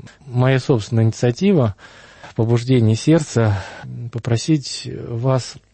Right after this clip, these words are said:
помогать радио «Радонеж» с пониманием, э, того, что сегодня эта радиостанция находится в очень тяжелом финансовом положении, потому что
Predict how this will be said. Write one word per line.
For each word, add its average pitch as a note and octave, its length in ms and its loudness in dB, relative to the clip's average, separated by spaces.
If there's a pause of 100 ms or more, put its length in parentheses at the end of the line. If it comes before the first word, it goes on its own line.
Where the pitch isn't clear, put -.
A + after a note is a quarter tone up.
(300)
помогать C3+ 640 2 (200)
радио A#2 500 0
«Радонеж» A#2+ 720 2 (440)
с - 120 -16
пониманием, C3 680 4 (280)
э, A2+ 240 -10
того, C#3+ 240 4
что - 300 0
сегодня A#2+ 680 2 (680)
эта B2 240 0
радиостанция B2+ 680 0
находится A#2+ 420 0
в - 40 -2
очень A#2+ 260 -2
тяжелом B2+ 380 2
финансовом A2 540 0
положении, A#2 720 2 (760)
потому A#2 340 2
что A#2 560 0